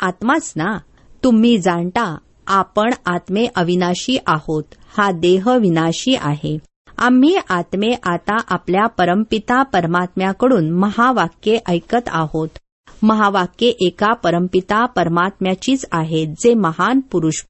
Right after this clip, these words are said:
पुरुषोत्तम बनवतात. बाकी जे कोणी महात्मे, गुरु इत्यादी आहेत,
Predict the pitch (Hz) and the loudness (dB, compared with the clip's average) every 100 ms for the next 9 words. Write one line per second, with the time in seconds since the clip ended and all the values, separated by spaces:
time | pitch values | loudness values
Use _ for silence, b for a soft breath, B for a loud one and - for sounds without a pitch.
0 | - 196 185 - 185 - 247 247 160 156 | -2 -2 0 0 -2 0 2 2 2 -2
1 | 156 170 156 - B B B B 214 233 | -4 -4 -4 -8 B B B B 0 0
2 | 233 330 285 294 277 233 202 220 202 180 | 2 2 2 0 2 0 2 0 0 0
3 | - - 214 240 202 175 185 226 190 - | -4 -4 -2 0 0 0 0 -2 -4 -4
4 | 185 170 180 202 - 262 233 151 | -2 -2 -2 -6 -4 -4 -2 -4